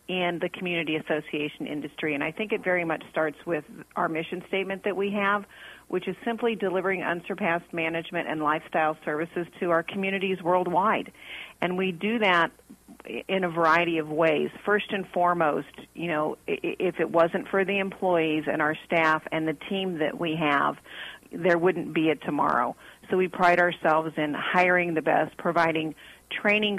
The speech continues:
for them to give them all of the tools to be successful so they can be leaders,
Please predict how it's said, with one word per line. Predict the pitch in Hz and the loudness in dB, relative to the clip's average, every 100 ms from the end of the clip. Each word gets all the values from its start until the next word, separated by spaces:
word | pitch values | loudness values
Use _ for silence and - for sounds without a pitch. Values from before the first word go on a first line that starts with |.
| - | 0
for | 165 | 0
them | 156 156 147 147 | 2 2 2 -2
to | 165 | -2
give | 175 143 | -2 0
them | 156 | 0
all | 139 160 165 | 2 4 4
of | 175 | 2
the | 170 | -2
tools | - 175 165 156 160 - - - - - | -2 0 4 2 0 -8 -20 -20 -12 -4
to | 185 | 0
be | 175 165 - | 0 0 -2
successful | 170 - 180 180 - 156 147 - | -6 2 4 4 2 -2 -2 -2
so | 151 | 0
they | 147 175 | 2 2
can | 196 190 | 2 -2
be | 160 | -2
leaders, | 151 156 151 147 147 | 0 0 0 0 -2